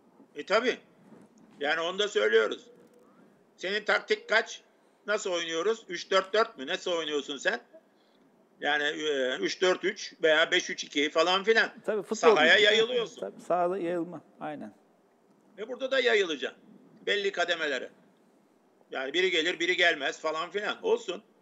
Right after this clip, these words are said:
Speaker 1: Ha, şimdi kağıt geldi ortalamaların olduğu yere. Eyvallah. İki ortalama arasında gibi gözüküyor. Ortalama desteği var. Altmış beş civarındayız. <clears throat> Yukarısı neresi?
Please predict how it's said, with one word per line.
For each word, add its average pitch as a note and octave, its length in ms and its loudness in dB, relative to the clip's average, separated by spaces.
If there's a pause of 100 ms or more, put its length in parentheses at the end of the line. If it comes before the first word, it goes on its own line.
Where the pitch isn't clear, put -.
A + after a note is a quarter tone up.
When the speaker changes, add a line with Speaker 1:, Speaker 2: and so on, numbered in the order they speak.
(680)
Speaker 1:
Ha, C3+ 80 -4
şimdi A3+ 280 -4
kağıt F#3+ 320 2
geldi D#3+ 300 0 (180)
ortalamaların E3+ 680 0
olduğu G3 360 0
yere. A2 260 0 (540)
Eyvallah. F3 560 0 (800)
İki G3+ 200 0
ortalama F3+ 460 2
arasında E3+ 460 0
gibi C#3+ 220 -6
gözüküyor. A#2+ 560 -4 (120)
Ortalama G3+ 540 -2
desteği C#3+ 420 -2
var. D#3+ 180 -2 (680)
Altmış F3 380 -4
beş F3 180 0
civarındayız. G#2+ 720 -6 (1000)
<clears throat> A#3+ 300 0
Yukarısı A3 500 2
neresi? E3 440 0